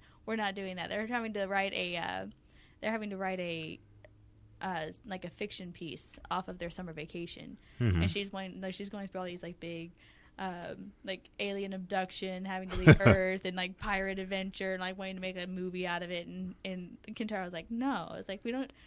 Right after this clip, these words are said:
Speaker 2: We don't need
Speaker 1: no."
Speaker 2: all that.
Speaker 1: It's like, "We're gonna pass whatever we write. It doesn't matter." She's like, "That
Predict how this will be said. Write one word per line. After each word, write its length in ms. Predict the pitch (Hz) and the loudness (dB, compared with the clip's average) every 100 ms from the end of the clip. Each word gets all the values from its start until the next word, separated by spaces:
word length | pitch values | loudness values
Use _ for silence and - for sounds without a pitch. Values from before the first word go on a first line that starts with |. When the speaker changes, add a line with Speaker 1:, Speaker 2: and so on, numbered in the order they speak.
| - | 2
Speaker 2:
We 80 | |
don't 100 | 120 | 6
need 100 | 113 | 8
Speaker 1:
no." 100 | 101 82 | 8 8
Speaker 2:
all 120 | 78 | 6
that. 80 | - | 2
Speaker 1:
It's 80 | 226 | 0
like, 80 | |
"We're 80 | 254 | 0
gonna 180 | 302 302 | 2 2
pass 420 | 285 262 220 214 | 4 6 8 6
whatever 360 | 220 226 226 214 | 2 0 2 0
we 100 | 196 | 0
write. 240 | 190 175 | 2 2
It 80 | 196 | 2
doesn't 240 | 233 247 220 | 0 -2 0
matter." 380 | 208 175 165 | 0 0 -4
She's 200 | 185 254 | -8 -10
like, 140 | 254 233 - - - - - - | -10 -12 -12 -14 -14 -18 -20 -10
"That 160 | 330 | -8